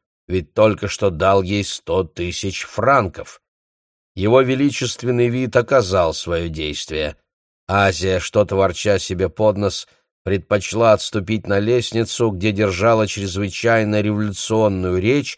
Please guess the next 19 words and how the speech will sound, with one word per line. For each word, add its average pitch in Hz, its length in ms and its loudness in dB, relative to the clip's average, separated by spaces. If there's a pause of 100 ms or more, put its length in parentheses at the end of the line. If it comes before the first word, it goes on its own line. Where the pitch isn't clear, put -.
(360)
в - 80 -20
которой 110 580 0
упоминалось 85 960 -4 (360)
об 113 240 0 (100)
эшафоте. - 960 -6 (1200)
"Что - 440 -4
вы 151 120 -2
ей 156 220 0
сказали?" 131 760 -4 (460)
спросила 87 580 -4
дева 85 340 -2
за 82 220 -4
пяльцами. - 640 -6 (600)
"Она 123 260 -2
добрая 151 540 -2
женщина". 135 720 -6 (1040)
"Он 147 380 4
продал 139 1040 6
вас! 123 520 0